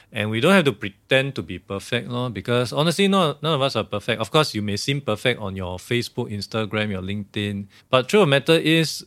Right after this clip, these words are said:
a lot of things that is going on, people don't talk about it. And you would just think that, oh, that person is leading a fantastic life and all that. And I, I guess I, I, I learned it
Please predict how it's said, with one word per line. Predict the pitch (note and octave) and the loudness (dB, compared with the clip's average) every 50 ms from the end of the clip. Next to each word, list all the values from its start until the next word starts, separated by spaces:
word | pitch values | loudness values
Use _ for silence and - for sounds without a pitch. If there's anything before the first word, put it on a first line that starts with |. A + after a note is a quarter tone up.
| _ - | _ -4
a | A#2 | -4
lot | A2+ B2 D#3 E3+ D3+ | 0 2 4 4 4
of | A2+ A2 _ | 2 0 _
things | - D3 D3 D3 D3+ D3 - - | 2 2 2 2 0 -2 -6 -2
that | - A2 G#2 - - _ | 0 0 0 -2 -6 _
is | - G2+ - | -10 -10 -6
going | - A2 A2 B2 B2+ A#2+ | -4 -4 -2 -2 -4 -6
on, | G2+ F#2+ F#2 F#2+ G#2+ B2+ D#3+ - _ _ _ _ _ | -6 -6 -4 -4 -4 -6 -8 -12 _ _ _ _ _
people | _ C#3 D#3+ F3+ | _ 0 2 2
don't | F3+ F3 | 2 2
talk | F3 F3+ | 2 2
about | D#3 C#3+ C#3+ D#3 | 2 2 2 2
it. | D#3+ A2+ - _ _ _ _ _ - | 0 -2 -2 _ _ _ _ _ -2
And | A2+ A#2 A#2 A#2+ A#2+ A#2+ A#2+ B2 B2 B2 B2 B2 A#2+ A#2+ | 0 2 2 2 2 2 0 0 -2 -4 -4 -6 -6 -6
you | A2+ A#2+ A#2+ | -4 -2 -2
would | B2 B2 G#2+ | -2 -2 0
just | A#2+ C#3+ D#3 D#3 - - - _ | 2 2 2 2 0 -6 -14 _
think | - D3+ D3+ D#3 D3+ B2+ | 0 0 0 2 2 2
that, | A#2 A2+ A2+ | 2 2 2
oh, | - D3+ D3+ C#3 B2+ A#2+ | 2 2 4 4 2 2
that | A2 G2+ A2 G2+ | 0 -4 -6 -6
person | - A2+ A2 - C#3 C3+ | -4 -8 -6 -4 -4 -4
is | A#2 F#2+ F#2 | -4 -4 -6
leading | G2+ G#2 G2 G2+ A2+ A#2 G#2+ | -6 -8 -6 -6 -6 -4 -4
a | F#2+ F2+ F2+ F#2 | -6 -6 -8 -8
fantastic | - G2+ F#2+ F#2+ G2 - G2+ - - - A#2 - - | -8 -8 -8 -6 -6 -8 -8 -8 -8 -12 -14 -14 -12
life | A#2+ G#2+ G#2 G2+ G#2 G#2 - | -10 -8 -8 -8 -8 -10 -10
and | G#2 F#2 F#2 | -12 -12 -12
all | G2+ G2 G2 G2+ | -10 -8 -8 -6
that. | G2+ G2 G2 G2 - _ - - | -4 -6 -6 -6 -8 _ -2 0
And | D#3+ E3+ F3 E3+ - _ _ _ - _ _ | 0 0 0 -2 -6 _ _ _ -20 _ _
I, | - E3 E3+ - | 2 2 2 4
I | - F3 | 0 2
guess | E3+ A#3 C4 B3 - | 4 4 2 4 4
I, | D#3 C3+ C3 | 2 2 4
I, | - B2+ B2+ - | 2 2 2 2
I | - A#2+ | 0 0
learned | A#2+ B2 C#3 D3+ E3 | 0 2 2 2 2
it | E3+ D3 - | 2 0 -2